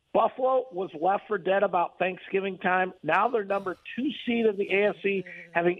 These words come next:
ended the season on a five-game winning streak. The Bills' offense is still all about quarterback Josh Allen, who finished the season with twenty-nine touchdowns.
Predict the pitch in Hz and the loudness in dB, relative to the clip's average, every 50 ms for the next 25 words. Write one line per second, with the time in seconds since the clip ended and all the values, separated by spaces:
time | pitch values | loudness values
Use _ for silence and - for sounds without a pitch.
0 | - 185 196 214 220 208 196 202 - - 196 202 196 180 202 196 180 - 160 160 | 2 0 2 2 0 -4 -4 -6 -8 -8 -10 -10 -4 -2 -2 -2 0 0 0 2
1 | 160 151 - - _ _ 165 165 175 190 202 196 175 - 190 190 185 180 175 185 | 2 0 -2 -6 _ _ 0 2 4 2 2 0 -2 -4 -6 -6 -6 -4 -4 -4
2 | 185 180 180 175 160 - - - 185 185 180 180 - _ - - - - _ _ | -2 -2 -4 -6 -8 -8 -4 0 0 2 0 0 -4 _ -20 -20 -20 -20 _ _
3 | 160 151 147 202 254 285 285 - 214 214 208 190 - - 196 185 - - 151 131 | -2 0 2 2 2 2 2 2 2 4 4 2 2 0 -4 -8 -6 -6 -8 -8
4 | - - - - 240 240 226 214 208 202 202 190 170 175 170 - - - 180 170 | -8 -8 -2 0 2 4 4 4 2 2 2 0 0 -2 -2 -4 -6 -8 -6 -4
5 | 180 175 170 170 - 185 180 175 - - 160 165 165 170 170 165 156 - _ _ | -2 -4 -4 -4 -4 -4 -4 -4 -4 -4 -4 -2 -2 0 -2 -4 -4 -8 _ _
6 | _ _ - 165 - - 220 247 262 240 - - - - - 214 214 208 185 196 | _ _ -4 -4 -2 0 0 0 0 -2 -4 -4 -6 -6 -4 -6 -6 -4 -4 -4
7 | 185 180 180 - - 180 196 196 185 185 180 180 180 175 - - 180 185 - - | -4 -4 -6 -4 -2 -2 0 2 2 2 2 2 0 0 0 0 0 -2 -2 -2
8 | - 185 180 180 175 165 | 0 2 2 2 2 0